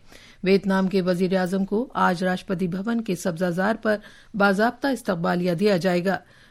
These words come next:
جس کے بعد وہ مہاتما گاندھی کو خراج عقیدت پیش کرنے کے لیے راج گھاٹ جائیں گے۔ جناب مودی دورے پر آئے معزز مہمان کے اعزاز میں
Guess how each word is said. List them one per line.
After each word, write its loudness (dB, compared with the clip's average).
جس 0
کے 0
بعد 2
وہ -2
مہاتما -2
گاندھی -2
کو -4
خراج -2
عقیدت -2
پیش 0
کرنے 0
کے 0
لیے 2
راج 4
گھاٹ 0
جائیں 0
گے۔ -2
جناب 2
مودی 0
دورے 2
پر 0
آئے -2
معزز 0
مہمان 0
کے -2
اعزاز 0
میں 0